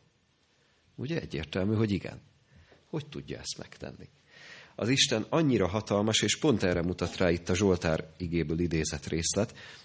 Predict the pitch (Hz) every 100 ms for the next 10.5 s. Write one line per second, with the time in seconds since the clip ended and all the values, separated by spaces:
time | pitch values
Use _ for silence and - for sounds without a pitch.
0 | - 90 85 - 80 82 - 101 92 -
1 | 92 - 98 123 139 - - - - -
2 | 90 90 110 127 - 95 90 98 87 -
3 | - 156 131 82 76 - - - 78 87
4 | 85 76 62 60 - - 80 80 90 143
5 | 139 - - _ _ _ _ _ _ 85
6 | 82 - 147 127 69 76 69 71 73 67
7 | 57 60 - - - - - - - -
8 | _ _ _ _ _ _ _ _ _ _
9 | _ - 80 - 113 98 82 - 76 82
10 | - - 78 73